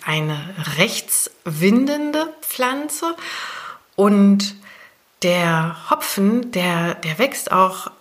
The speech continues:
sehr, sehr schnell. Also man kann ihm wirklich fast dabei zuschauen. Und, ähm, der Hopfen oder viele Hopfenarten sind zweihäusig. Das heißt, Männlein und Weiblein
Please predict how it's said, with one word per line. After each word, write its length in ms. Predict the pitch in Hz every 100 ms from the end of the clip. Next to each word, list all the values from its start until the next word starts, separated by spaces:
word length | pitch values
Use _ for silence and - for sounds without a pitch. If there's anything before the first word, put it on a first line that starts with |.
| -
sehr, 640 | - - 202 240 240 240 -
sehr 640 | - - 185 196 196 202 202 - _ _ _
schnell. 540 | - - 170 185 160 151
Also 240 | 143 156
man 180 | 147 151
kann 240 | - 170
ihm 260 | 170 165 160 - - - -
wirklich 380 | 196 175 175
fast 380 | - 196 196 -
dabei 420 | 165 165 160 170 - - _ -
zuschauen. 920 | - 208 208 - - 135 131 135 147 - _ _ _ _ _ _ _ _ _ - -
Und, 640 | 170 170 165 160 160 - - 160
ähm, 380 | 151 147 147 147
der 140 | -
Hopfen 320 | 254 - - 359 403 - - - - -
oder 140 | 147
viele 280 | - 240 254
Hopfenarten 840 | 170 - 190 165 151 165 226 226
sind 420 | 190 190 180 - -
zweihäusig. 1500 | - 151 135 151 156 240 294 - - 254 277 285 302 330 -
Das 260 | 175 -
heißt, 300 | 180 175 -
Männlein 400 | 165 180 214 214
und 160 | 175 -
Weiblein 720 | 160 170 - 240 240 247